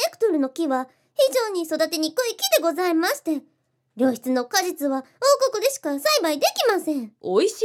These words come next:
Speaker 2: いジュース独り占めってことね。
Speaker 1: さようでございまする。マルガリータが思いまするに、これはひとえに王国の長年の努力によるものでございまするな。何世紀にもわたって良質なものに改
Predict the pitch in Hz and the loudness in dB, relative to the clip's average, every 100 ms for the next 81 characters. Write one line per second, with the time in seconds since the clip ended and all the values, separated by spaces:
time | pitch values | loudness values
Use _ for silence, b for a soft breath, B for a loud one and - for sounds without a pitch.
0 | 453 370 427 392 214 - 214 277 349 381 | 2 4 2 2 -4 0 2 2 0 0
1 | 381 359 392 262 165 285 - 622 831 831 | -2 -2 0 0 -2 -4 -2 0 2 2
2 | 762 571 539 523 466 466 392 349 269 - | 2 2 4 2 2 0 0 0 -2 -6
3 | _ _ _ _ _ 302 294 285 294 330 | _ _ _ _ _ 4 6 6 2 0
4 | 294 240 294 311 339 339 523 523 311 269 | -2 0 4 4 4 2 2 2 2 2
5 | 269 _ _ _ _ - 196 208 214 220 | -2 _ _ _ _ -4 0 0 0 -4
6 | - 381 392 277 277 _ - 440 640 494 | -4 0 2 2 -2 _ -4 2 2 2
7 | 440 285 262 415 622 440 330 262 254 762 | 0 0 2 2 2 2 2 2 2 2
8 | - 339 285 311 294 427 807 302 254 262 | 2 0 2 4 2 0 0 2 2 2
9 | 285 269 269 220 226 480 719 _ _ _ | 0 0 -2 -6 -2 -2 -2 _ _ _
10 | _ _ _ 494 605 640 440 359 320 277 | _ _ _ 0 2 2 0 0 2 2
11 | 262 277 294 285 285 285 277 240 254 262 | 2 0 -2 0 0 -2 -2 0 0 -2
12 | 262 247 285 370 359 269 262 | -2 0 2 2 2 0 0